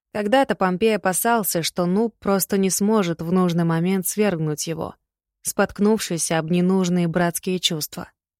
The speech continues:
Но сегодня звереныш с легким сердцем сделал это своими руками. Отброс малолетний. Сидя в одиночной камере перед судом, Помпей чувствовал, как его кровь превращалась в черный яд,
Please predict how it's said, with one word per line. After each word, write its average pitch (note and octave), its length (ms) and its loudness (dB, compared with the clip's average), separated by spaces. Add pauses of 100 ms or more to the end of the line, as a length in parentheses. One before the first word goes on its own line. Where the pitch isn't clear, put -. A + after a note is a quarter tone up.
(500)
Но G3+ 200 2
сегодня F3 680 0 (280)
звереныш G3 580 0
с - 100 -2
легким G3 420 0
сердцем F#3+ 540 -2
сделал F3+ 560 -2
это F3 220 -4
своими E3 460 -2
руками. D3+ 560 -10 (800)
Отброс F3+ 560 0
малолетний. D3 720 -4 (880)
Сидя A3 400 2
в - 20 -2
одиночной G3 560 2
камере F3 460 0
перед D#3+ 320 -4
судом, A3 480 -2 (320)
Помпей G#3+ 400 0
чувствовал, G3 580 0
как E3+ 240 -2
его F3 220 0
кровь G#3+ 340 0
превращалась F3 720 -2
в - 80 -20
черный F#3+ 400 -2
яд, E3+ 400 -2